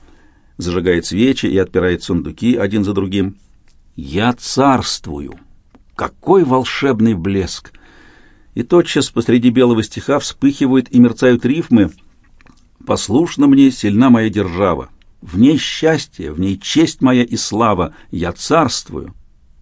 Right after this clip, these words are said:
Но кто вослед за мной примет власть над нею? Мой наследник, безумец, расточитель молодой, развратников разгульных собеседник". Самая колоритная и живая фигура скупого рыцаря, конечно, жид.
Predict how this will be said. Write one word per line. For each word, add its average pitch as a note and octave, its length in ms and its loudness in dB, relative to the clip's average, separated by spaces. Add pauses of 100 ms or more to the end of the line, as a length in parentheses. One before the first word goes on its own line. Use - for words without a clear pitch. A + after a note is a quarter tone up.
(140)
Но F2+ 220 -4
кто B2 320 2
вослед G#2+ 400 0
за F2+ 180 0
мной C#3+ 560 2 (180)
примет A#2 380 4
власть G2+ 380 -2
над G2+ 240 -2
нею? G2 320 0 (520)
Мой G3 280 0
наследник, G2 840 -2
безумец, C#3+ 840 -2
расточитель A#2 720 0
молодой, G#2 480 2 (320)
развратников A2+ 840 2
разгульных G2 520 -2
собеседник". F#2 640 -4 (1600)
Самая B2 360 4
колоритная A#2 520 2
и G#2 120 -2
живая G2+ 320 2
фигура G2 400 0
скупого F#2 460 -4
рыцаря, G2+ 300 -2
конечно, F#2+ 440 0
жид. F#2+ 280 -2